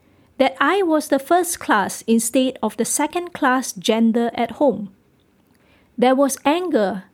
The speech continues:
due to feelings of injustice and unfairness, which stems from my belief that everyone, whether male or female, should be treated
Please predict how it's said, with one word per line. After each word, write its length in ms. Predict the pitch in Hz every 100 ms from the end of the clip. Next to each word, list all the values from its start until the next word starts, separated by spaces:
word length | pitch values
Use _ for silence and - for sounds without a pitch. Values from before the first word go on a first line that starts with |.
| _
due 200 | 175 254 277
to 140 | 254
feelings 640 | - 285 262 285 294 277
of 200 | - 214 -
injustice 800 | 226 196 247 240 - 254 254 -
and 140 | 233 233
unfairness, 920 | 226 233 - 269 294 220 - - - - _ _ _ _ -
which 300 | 285 285 294
stems 540 | - - 381 466 -
from 200 | - 277
my 120 | 269
belief 580 | 220 233 233 330 208 180
that 200 | 196 175 -
everyone, 760 | 294 320 339 220 202 190 196 - _ _
whether 320 | 226 285 294
male 460 | 247 254 320 359 -
or 140 | 240
female, 640 | 240 254 254 226 208 226 285 _ _
should 260 | - - 208
be 120 | 233
treated 560 | - 277 254 269 247